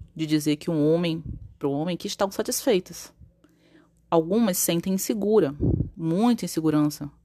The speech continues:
Elas têm medo de demonstrar o que o parceiro não tá satisfazendo.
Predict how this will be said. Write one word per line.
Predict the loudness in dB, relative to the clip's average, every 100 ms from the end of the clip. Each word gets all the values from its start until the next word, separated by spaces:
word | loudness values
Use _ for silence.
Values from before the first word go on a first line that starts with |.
| _ -20 -18 -4
Elas | -4
têm | 0
medo | 0 6 6 4
de | 0
demonstrar | 0 -2 -2 -4 -2 -2
o | -2
que | -6
o | -4
parceiro | -4 -8 -2 0 0 -4 _
não | 2 2
tá | 4 0
satisfazendo. | -2 -4 -2 0 2 0 -2